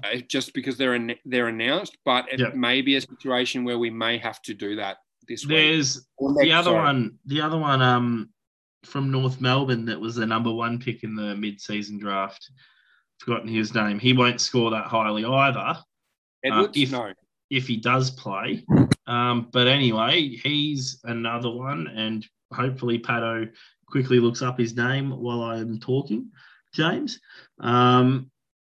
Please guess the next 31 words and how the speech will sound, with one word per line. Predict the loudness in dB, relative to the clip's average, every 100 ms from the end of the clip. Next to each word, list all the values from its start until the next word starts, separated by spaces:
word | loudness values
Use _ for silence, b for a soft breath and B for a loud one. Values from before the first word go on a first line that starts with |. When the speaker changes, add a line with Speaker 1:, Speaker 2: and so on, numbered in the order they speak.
| -8
Speaker 2:
but | -4 0
we'll | 2
move | 2 4 6 4 2
on | -6 -4 0 2 2 0 -4 _ _ _ _ -8
to | 0 4 4 4 0 -8
Tate's | -4 -2 0 -2 -6
questions | -4 -4 -4 -4 -4 -4 -6 -10 -12
until | -8 -4 -4 -4
Pato | -4 -2 -2 -4
tells | -6 -6 -6
me | -6
what | -6
the | -8
bloody | -10 -6 -6
hell | -6 -8
the | -10 -10
bloke's | -8 -8 -8
name | -8 -6 -6
is. | -10 -18 B B B B B B
Um, | 6 8 6 4
so | 0 -2
Tate | 0 2 2
has | 2 0
asked, | 2 0 0 -4
"Did | -6
the | -6 -4
A | -2
F | -2 -2
L | -2 -2
fixture | -2 -2 -2 -2 0
help | 4 4 4